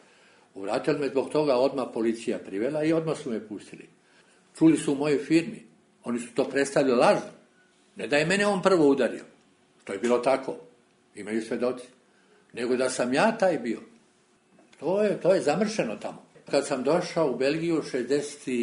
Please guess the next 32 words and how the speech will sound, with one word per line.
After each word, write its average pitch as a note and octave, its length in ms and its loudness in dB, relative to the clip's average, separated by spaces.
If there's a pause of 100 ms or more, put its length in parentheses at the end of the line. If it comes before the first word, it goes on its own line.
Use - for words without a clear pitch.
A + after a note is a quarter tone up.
(540)
sedme D3 380 -4
godine, C3+ 320 -2
upoznao C3 340 -2
tu B2+ 180 -2
Ani B2+ 200 -4
Šovo. A2+ 320 -4
Ona A2 120 -6
je A#2+ 80 -4
bila C3 240 0
psiholog. C#3+ 500 -2
E, - 40 -16 (800)
radili C#3 420 6
smo C3 200 -4 (220)
u A#2 100 2
američkoj B2 460 0
kompaniji B2 500 -2
Macan A#2 440 -4
Erickson. G2+ 380 -8 (420)
Tu E3 140 2
me F3 120 2
je C#3 80 2
doveo D#3+ 560 4 (360)
David B2+ 280 2
Tošić, - 400 -2
Jugosloven, A2 680 -4 (420)
koji C3 220 4
je B2 80 4
bio B2+ 280 4
u, A2+ 180 2
u, G2+ 320 -8 (120)
u, - 760 -12
oficir E3 440 0